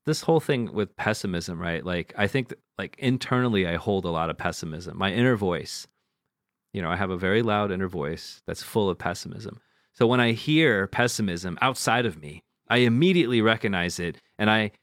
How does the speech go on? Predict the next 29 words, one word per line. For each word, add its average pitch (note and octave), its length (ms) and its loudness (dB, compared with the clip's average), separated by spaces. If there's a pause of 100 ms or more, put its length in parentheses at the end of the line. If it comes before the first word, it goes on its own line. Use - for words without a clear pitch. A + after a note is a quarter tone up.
(140)
my, A#2+ 340 0
my, A2 360 0
my G#2+ 300 0
optimistic A#2+ 680 0
voice F2 340 -2
fights - 420 -2
it. - 160 -10 (440)
And A#2 120 0
so C3+ 180 4
where, C3 260 6
while C3 300 2
I'm B2 140 2
poor E3+ 320 4
at C3+ 140 0
fighting B2 360 2
my G2+ 140 2
inner G#2+ 200 2
voice G2+ 440 0 (280)
and G2+ 140 -2
f-, G#2 180 -10
pessimism G2 560 0
inside, F2+ 580 0 (260)
I'm B2 180 4
a C3 60 4
crusader A#2 720 4
against F#2 440 0
any A#2+ 200 2
kind G#2 220 -2
of, F#2 240 -4